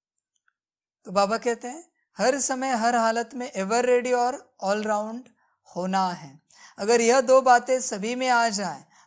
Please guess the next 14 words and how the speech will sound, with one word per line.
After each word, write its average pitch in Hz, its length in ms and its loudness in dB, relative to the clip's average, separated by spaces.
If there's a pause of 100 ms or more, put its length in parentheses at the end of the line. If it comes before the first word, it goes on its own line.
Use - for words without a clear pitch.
तो 196 100 -10
सर्विस 202 500 -4
का 214 180 -2
सबूत 208 500 -6
श्रेष्ठ 208 640 -4
निकल 196 400 -6
सकता 156 480 -8
है। 139 260 -20 (520)
बाबा 208 220 -4
कहते 240 320 -12
हैं, 202 240 -16 (380)
एवर 214 240 0
रेडी 233 240 -2
बनो, 220 500 -10